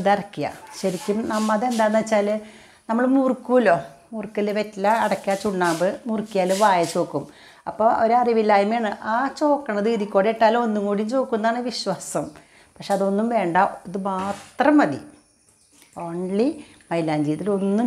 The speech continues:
ചേർത്തിട്ടില്ല. ഞാൻ അങ്ങനെയാണ് അരയ്ക്കാറ്. ഒട്ടും വെള്ളവും ചേർക്കാൻ പാടില്ല കേട്ടോ. വെള്ളം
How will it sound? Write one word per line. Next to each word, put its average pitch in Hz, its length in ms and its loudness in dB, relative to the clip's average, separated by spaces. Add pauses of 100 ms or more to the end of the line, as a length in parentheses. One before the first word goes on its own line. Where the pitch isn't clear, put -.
ചേർത്തിട്ടില്ല. 151 500 -4 (960)
ഞാൻ 175 220 0
അങ്ങനെയാണ് 185 360 2
അരയ്ക്കാറ്. 156 400 -6 (540)
ഒട്ടും 269 260 -6
വെള്ളവും 247 420 4
ചേർക്കാൻ 247 380 2
പാടില്ല 160 320 2
കേട്ടോ. 143 200 0 (540)
വെള്ളം 190 260 0